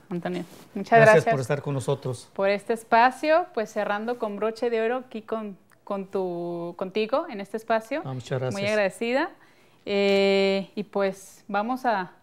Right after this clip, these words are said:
Speaker 1: a seguir dando, no nada más este es el, el final, vamos a seguir trabajando por la gente
Speaker 2: O
Speaker 1: y
Speaker 2: sea, todavía saliendo de aquí a seguirle de aquí a las doce de la noche en esta campaña.
Speaker 1: Sí, es, es el cierre de campaña y vamos a seguir trabajando, pero digo, no nada más se queda aquí en,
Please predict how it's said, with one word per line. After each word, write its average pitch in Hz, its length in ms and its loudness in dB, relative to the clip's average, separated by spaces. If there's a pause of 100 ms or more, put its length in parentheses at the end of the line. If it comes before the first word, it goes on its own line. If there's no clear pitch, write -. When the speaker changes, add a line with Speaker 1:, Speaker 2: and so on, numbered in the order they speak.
(140)
Speaker 1:
a 196 120 -2
seguir 220 360 0
dando, 269 280 2
no 254 100 0
nada 254 240 6
más 254 280 2
este 240 400 0
es 233 140 -4
el, 226 440 -2
el 202 120 -6
final, 208 420 -2 (360)
vamos 208 240 -6
a 214 60 -4
seguir 190 260 -4
trabajando 220 600 -2
por 202 120 -6
la - 100 -8
gente 208 360 -10
Speaker 2:
O - 20 -8
Speaker 1:
y 262 60 -8
Speaker 2:
sea, 143 180 -4
todavía 156 380 2
saliendo 170 480 0
de 156 80 2
aquí 226 400 -2
a 147 120 2
seguirle 147 640 2
de 127 80 2
aquí 123 160 0
a 156 60 2
las 147 160 0
doce 143 240 -2
de 139 80 -2
la 131 140 0
noche 131 340 -4
en 123 80 -6
esta 123 240 -8
campaña. 113 500 -8 (120)
Speaker 1:
Sí, 262 340 2
es, 233 320 2
es 240 240 2
el 262 100 2
cierre 262 280 4
de 262 100 0
campaña 247 600 2
y 220 60 -10
vamos 208 320 -4
a 185 260 4
seguir 196 300 -6
trabajando, 233 540 2
pero 214 180 2
digo, 214 180 -2
no 214 120 0
nada 233 240 2
más 233 180 -2
se 226 120 -6
queda 226 220 2
aquí 220 280 -4
en, 208 240 -6